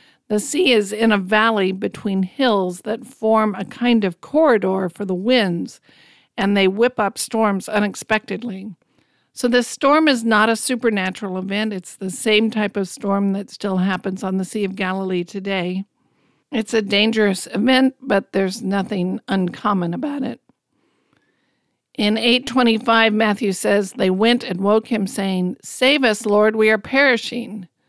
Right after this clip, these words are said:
Mark says in his gospel that they said, "Teacher, do you not care that we're perishing?"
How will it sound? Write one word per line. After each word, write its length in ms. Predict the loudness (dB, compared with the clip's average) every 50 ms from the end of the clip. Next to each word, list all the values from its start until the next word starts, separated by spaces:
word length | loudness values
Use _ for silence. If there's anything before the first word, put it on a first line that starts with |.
| _ _ _ _ _ _ _ _ _ _ _ -2
Mark 340 | 2 4 4 4 2 0 -2
says 320 | -2 0 2 2 2 2
in 120 | 0 0
his 300 | 0 2 2 0 0 0
gospel 480 | -4 -4 -4 -4 -4 -4 -2 -2 0 0
that 160 | 0 -2 -2
they 140 | -2 -2 -2
said, 360 | -2 0 2 0 0 0 -2
"Teacher, 420 | -4 0 0 0 0 2 2 2 2
do 140 | 2 2
you 120 | 2 2 4
not 300 | 4 4 2 2 0 -4
care 240 | 0 2 2 2 2
that 160 | 2 0 0
we're 120 | 0 -2
perishing?" 800 | -4 -2 -2 2 2 2 2 2 0 -2 0 2 2 2 0 -2